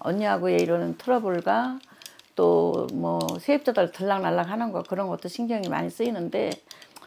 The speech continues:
그거는 이제 내려놨어요. 내가 어차피 남의 돈 받-, 받으려면 신경 써야 되는 거는 맞고 그냥 어느 정도 내가 그거는 감안-, 감안하고 있어요. 근데 아, 이거를 정리를 할까?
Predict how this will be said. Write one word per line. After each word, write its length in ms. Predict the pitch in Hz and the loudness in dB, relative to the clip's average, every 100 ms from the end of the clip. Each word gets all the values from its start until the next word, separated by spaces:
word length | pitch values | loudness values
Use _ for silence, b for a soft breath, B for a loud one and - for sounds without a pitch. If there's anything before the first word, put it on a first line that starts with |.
| B B | B B
그거는 320 | - 220 254 | 8 12 12
이제 120 | 196 175 | 10 8
내려놨어요. 680 | 147 226 175 127 220 185 | 8 8 4 2 4 6
내가 220 | 160 151 | 6 6
어차피 760 | 180 269 262 240 185 170 208 175 | 8 6 6 6 6 6 4 6
남의 240 | 156 185 | 4 4
돈 180 | 180 165 | 2 0
받-, 100 | - _ - | -2 _ -12
받으려면 880 | - 208 208 185 170 151 160 175 170 b b b | -4 2 4 4 2 0 -2 -4 -6 b b b
신경 340 | - 285 285 226 | -2 4 4 4
써야 280 | 269 277 269 | 6 6 6
되는 220 | 196 185 | 4 0
거는 280 | 165 170 165 | -2 -2 -2
맞고 680 | 127 - 190 156 175 190 160 _ _ _ _ _ | -4 2 6 8 8 6 2 _ _ _ _ _
그냥 280 | - 170 165 - | -10 -6 -4 0
어느 200 | 175 196 | 0 2
정도 280 | 196 160 160 | 0 0 0
내가 280 | 165 160 | -2 -2
그거는 520 | - 160 196 170 165 170 | -6 -2 0 0 -2 -6
감안-, 260 | 151 170 B B - | -6 -6 B B -4
감안하고 540 | - 190 214 196 160 151 | 0 2 2 2 -2 -4
있어요. 540 | 165 202 175 151 156 | -4 -4 -4 -4 -8
근데 340 | 170 160 165 180 B B B B B B B B - - | -12 -12 -14 -16 B B B B B B B B -20 -12
아, 280 | 175 180 175 | -8 -6 -6
이거를 300 | 180 185 165 | -2 0 0
정리를 420 | - 165 180 175 170 | -4 -4 -4 -4 -6
할까? 640 | 180 220 - 175 147 151 | -6 -8 -2 -2 -2 -10